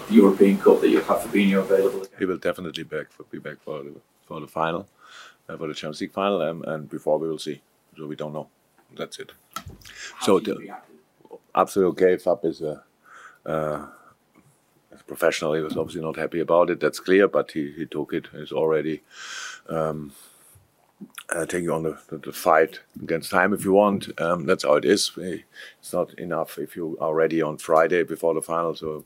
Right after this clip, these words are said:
Speaker 2: it will be Tuesday, Wednesday, something like that. And we are working on that, and we are,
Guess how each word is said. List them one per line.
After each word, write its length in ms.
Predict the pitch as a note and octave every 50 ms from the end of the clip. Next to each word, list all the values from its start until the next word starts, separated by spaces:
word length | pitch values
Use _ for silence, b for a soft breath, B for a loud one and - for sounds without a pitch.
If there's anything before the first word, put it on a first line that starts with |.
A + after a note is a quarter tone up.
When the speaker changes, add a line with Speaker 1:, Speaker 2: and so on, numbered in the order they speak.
| _ _ -
Speaker 2:
it 140 | D2+ D#2 -
will 100 | D#2+ -
be 220 | - D#2+ C#2 - B B B B B B B B B B B B
Tuesday, 300 | - E2 D#2+ - E2+ D#2+
Wednesday, 380 | D2+ D#2+ D#2+ D2+ - - E2
something 340 | D#2 - D#2+ D#2 D2 - D#2
like 180 | D#2+ D#2 D#2 D2
that. 220 | F2+ F#2+ F#2+ -
And 180 | E2+ E2 D#2+ D#2
we 100 | D#2+ D#2+
are 60 | D#2
working 320 | - D2+ D2+ - - D#2 D2+
on 120 | C#2+ C#2+
that, 200 | D2 D2+ D#2 D2+
and 100 | D#2 D2+
we 100 | D2+ D2
are, 120 | C#2+ C#2+